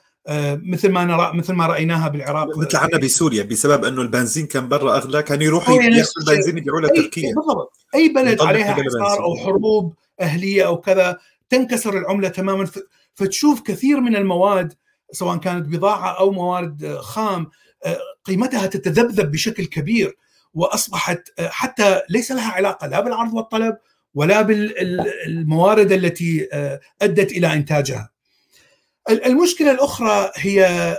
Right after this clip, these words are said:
Speaker 1: وهذه طبعا شيء يعني، آه، جميل جدا، آه، ذكره ماركس، أن، آه، عندما يكون عندك، آه، نظام لل-، الدفعات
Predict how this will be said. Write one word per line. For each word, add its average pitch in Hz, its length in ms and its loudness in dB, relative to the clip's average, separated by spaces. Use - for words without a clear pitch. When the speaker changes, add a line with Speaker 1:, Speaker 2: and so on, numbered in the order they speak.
Speaker 1:
وهذه 196 360 0
طبعا 160 360 -6
شيء 175 360 -4
يعني، 139 520 -8
آه، 139 60 -18
جميل 165 420 0
جدا، 143 420 -8
آه، 127 240 -16
ذكره 143 600 -4
ماركس، - 300 -6
أن، 202 140 4
آه، - 500 -4
عندما 190 460 -2
يكون 294 460 2
عندك، 208 600 -2
آه، 143 480 -4
نظام 185 580 2
لل-، 156 840 -4
الدفعات 143 760 -6